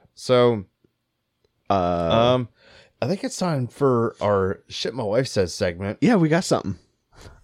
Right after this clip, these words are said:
Speaker 2: So,
Speaker 1: And we haven't been doing this for a while
Speaker 2: I'll, I'll
Speaker 1: because a lot of times I just forget to put it in there.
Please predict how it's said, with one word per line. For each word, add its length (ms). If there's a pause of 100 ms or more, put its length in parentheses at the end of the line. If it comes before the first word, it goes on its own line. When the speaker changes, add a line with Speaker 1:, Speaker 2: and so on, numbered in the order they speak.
(760)
Speaker 2:
So, 320
Speaker 1:
And 100
we 100
haven't 200
been 80
doing 220
this 120
for 200
a 60
while 420 (320)
Speaker 2:
I'll, 200
I'll 180
Speaker 1:
because 140
a 60
lot 180
of 60
times 220
I 80
just 180
forget 260
to 60
put 160
it 100
in 140
there. 260